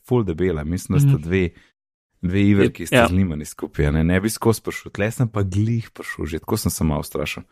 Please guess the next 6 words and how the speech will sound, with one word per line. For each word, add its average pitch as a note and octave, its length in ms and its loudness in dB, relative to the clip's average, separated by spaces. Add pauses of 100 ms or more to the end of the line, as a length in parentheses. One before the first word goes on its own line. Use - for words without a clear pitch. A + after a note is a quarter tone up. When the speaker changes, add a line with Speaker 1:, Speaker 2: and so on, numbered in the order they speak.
(280)
Speaker 1:
In D2+ 140 -4
je - 100 -4
perfekt. - 760 -10 (840)
In D#2+ 300 -6
super - 380 0
hack. - 280 -10